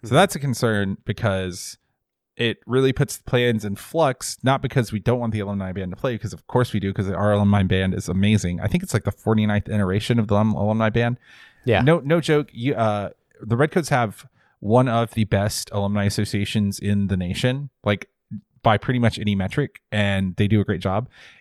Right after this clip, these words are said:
Speaker 1: It's just, the question is gonna be whether or not we will be allowed to use the field, because after some amount of wetness gets into the field, the grounds crew will just tell us that we can't march on it, which kinda makes sense, because even if it's just the alumni band, you're looking at, like, two hundred,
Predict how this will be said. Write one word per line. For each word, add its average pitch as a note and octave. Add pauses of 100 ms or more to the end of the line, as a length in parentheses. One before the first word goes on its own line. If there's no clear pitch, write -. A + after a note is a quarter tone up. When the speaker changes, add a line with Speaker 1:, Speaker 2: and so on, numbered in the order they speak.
Speaker 1:
It's C3
just, -
the B2
question -
is A#2
gonna A2+
be G#2
whether G2+
or G2+
not G2
we G2
will F#2+
be G2
allowed F#2
to F#2+
use F2+
the F2+
field, A#2 (360)
because A2
after A#2
some A2+
amount G2+
of F2+
wetness A2
gets -
into G#2+
the F#2+
field, G#2
the G#2
grounds G2+
crew G2+
will F#2
just F#2
tell F#2
us F#2
that F#2
we F#2
can't G2+
march G2
on E3+
it, D3+
which A#2
kinda D3
makes A2
sense, C3+
because G2+
even A#2
if G#2+
it's F#2
just -
the G2+
alumni G#2+
band, A#2+ (300)
you're A2+
looking A#2+
at, G2
like, G2 (400)
two B2
hundred, G2